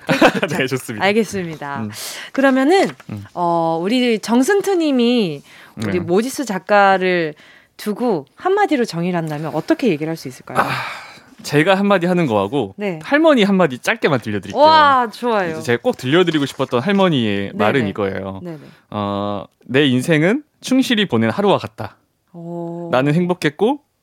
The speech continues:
Speaker 2: 만족했다.
Speaker 1: <gasps> 헉!
Speaker 2: 나는 어떤 것도 그보다 더 좋을 순 없었고 주어진 삶을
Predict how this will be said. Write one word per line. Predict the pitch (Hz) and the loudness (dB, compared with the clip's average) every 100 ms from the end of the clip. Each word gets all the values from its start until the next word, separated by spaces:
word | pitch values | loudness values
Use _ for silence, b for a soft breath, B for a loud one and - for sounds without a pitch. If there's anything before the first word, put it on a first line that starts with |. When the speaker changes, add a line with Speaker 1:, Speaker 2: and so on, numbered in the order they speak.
| - | -2
Speaker 2:
만족했다. | 123 113 117 107 104 95 - | -2 0 -4 -6 -8 -12 -10
Speaker 1:
<gasps> | |
헉! | 330 339 262 B B B B | -8 -8 -12 B B B B
Speaker 2:
나는 | 127 147 127 | 0 2 2
어떤 | 113 - 180 | 2 2 4
것도 | 165 165 123 131 214 _ | 2 0 0 0 -2 _
그보다 | - 147 151 160 147 | -6 0 2 4 2
더 | 143 | 0
좋을 | - 117 | 0 -2
순 | 131 117 | 0 -2
없었고 | 95 - 113 - 131 98 98 _ | -4 -4 -4 0 0 0 -6 _
주어진 | - 139 143 139 139 | -4 0 0 0 -2
삶을 | 160 151 175 | 0 0 0